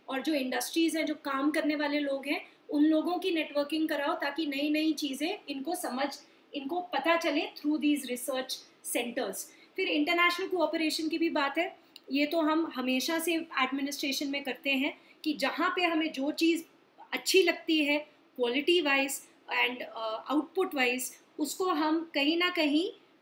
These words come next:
uh, imitate तो नहीं पर यूज़ करने की कोशिश करते हैं। We like कि एक country ने एक हिसाब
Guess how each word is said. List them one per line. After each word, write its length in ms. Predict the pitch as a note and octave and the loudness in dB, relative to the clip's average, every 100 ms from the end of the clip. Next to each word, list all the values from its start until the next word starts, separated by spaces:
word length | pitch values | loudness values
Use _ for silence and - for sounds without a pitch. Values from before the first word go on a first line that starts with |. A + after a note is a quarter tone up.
| B3 | -6
uh, 260 | B3 B3 B3+ D4+ | -4 -4 -4 0
imitate 500 | D4+ G4 F#4+ F#4+ - | 2 4 2 2 0
तो 80 | F#4+ | 2
नहीं 300 | E4 D#4 G4+ - - | 4 2 0 -6 0
पर 140 | E4 C4+ | 2 4
यूज़ 300 | C4+ E4+ E4+ | 4 4 4
करने 240 | E4 D4 C#4 | 0 0 -2
की 120 | C#4+ | -4
कोशिश 380 | C#4 C4 - B3 | -6 -6 -6 -6
करते 280 | - G3+ G#3 | -6 -8 -6
हैं। 160 | G#3 G#3 | -6 -6
We 120 | - B3+ B3 | -4 -4 0
like 340 | A#3+ F#4 G4 - _ - | 2 2 0 -12 _ 0
कि 140 | D#4+ D4 | 2 4
एक 140 | D4+ | 2
country 360 | C4+ B3+ D#4 D4+ | 0 0 2 4
ने 340 | D4 C#4 C#4 - - - | 4 2 0 -6 -10 -4
एक 180 | C#4 C4+ | -2 -2
हिसाब 360 | A#3+ C4+ D4 | -2 2 0